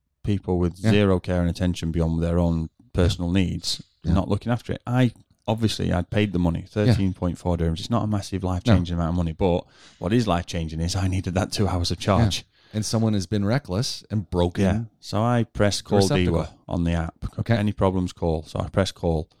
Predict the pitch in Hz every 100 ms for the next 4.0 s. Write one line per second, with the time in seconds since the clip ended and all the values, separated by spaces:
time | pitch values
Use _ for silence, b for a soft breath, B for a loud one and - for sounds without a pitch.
0 | b b b b _ - 101 - 113 98
1 | 92 87 98 98 90 - - 85 82 82
2 | 82 82 85 92 87 85 85 82 92 87
3 | 85 - 110 107 113 - 92 80 92